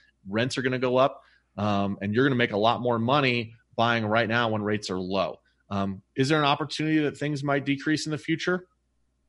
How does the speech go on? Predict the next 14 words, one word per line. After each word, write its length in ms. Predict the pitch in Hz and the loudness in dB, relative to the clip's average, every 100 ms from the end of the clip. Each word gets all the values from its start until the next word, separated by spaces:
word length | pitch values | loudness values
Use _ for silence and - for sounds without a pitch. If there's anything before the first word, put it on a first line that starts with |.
| - | -12
Certainly 260 | - 151 139 | -4 -2 0
possible, 520 | 147 147 117 120 - - | 0 0 -2 -2 -2 0
but 140 | 120 | 2
all 140 | 113 | 4
the 80 | 127 | 2
stats 380 | 113 135 131 - | 2 2 2 2
we 60 | 123 | 0
looked 180 | 123 | 2
at 100 | 123 | 2
earlier, 300 | 120 127 117 | 4 4 4
I 100 | 107 | 4
don't 180 | 117 110 | 4 0
see 200 | - 123 | 0 2
it. 180 | 110 - | 2 0